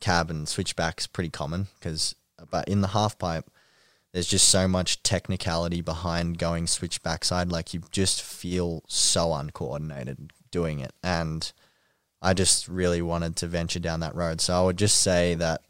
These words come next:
I mean, it's like riding maybe, uh, it's like riding a essay with your left hand. And then it kinda never really, like, you get better at it maybe by the fifth or sixth page,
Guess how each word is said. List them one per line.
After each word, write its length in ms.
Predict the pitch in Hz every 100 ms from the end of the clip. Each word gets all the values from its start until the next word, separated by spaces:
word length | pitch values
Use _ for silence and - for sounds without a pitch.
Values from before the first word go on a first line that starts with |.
| -
I 60 |
mean, 160 | 90 85
it's 180 | 80 -
like 300 | 87 87 -
riding 600 | 92 87 85 87 82 78 _ 82
maybe, 460 | 85 85 85 82 - _ _ _ _ _ _ _
uh, 380 | 87 80 76 73 _ _ _ _ _ _
it's 160 | 92 107
like 160 | 101
riding 480 | 95 90 87 87 85
a 300 | 80 78 78 - _ _ _ -
essay 580 | 82 - 82 78 76 - _ _ _ _ _ _ _ 90
with 100 | 80
your 140 | 76
left 220 | 71 -
hand. 320 | 80 67 65 - _ _ _ _ _ _ -
And 140 | 95
then 120 | 90
it 100 | 87
kinda 240 | - 90 87
never 300 | 85 82 85
really, 440 | 85 82 85 82
like, 240 | 78 78 82
you 280 | 71 92
get 280 | 87 95 -
better 280 | 85 85 92
at 180 | 92 98
it 160 | 101 -
maybe 280 | 90 87 87
by 200 | 85 85
the 80 | 82
fifth 280 | - 87
or 80 | 87
sixth 340 | - 90 - -
page, 480 | 82 82 98 -